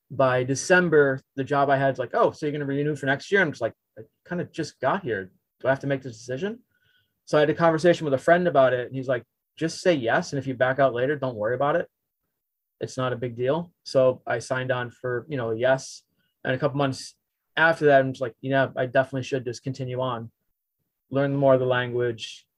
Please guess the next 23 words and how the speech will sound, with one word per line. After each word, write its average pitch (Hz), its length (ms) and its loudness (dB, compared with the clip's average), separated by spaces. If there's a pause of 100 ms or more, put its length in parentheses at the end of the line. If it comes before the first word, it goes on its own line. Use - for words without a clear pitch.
get 151 180 -2
to 143 80 -4
know, 131 760 2
you 143 80 -8
know, 120 100 -6
a 113 40 -6
different 131 300 -4
culture." 127 640 0 (1040)
I 175 40 -4
mean, 165 120 0
as 131 120 -4
well 139 240 6
as 131 320 0 (640)
living 170 200 4
in 156 60 4
Osaka 151 400 4
for 135 100 -4
the 123 60 -6
first 147 320 0
three 147 140 0
years 139 240 0
was 120 100 -10
great. 131 320 -2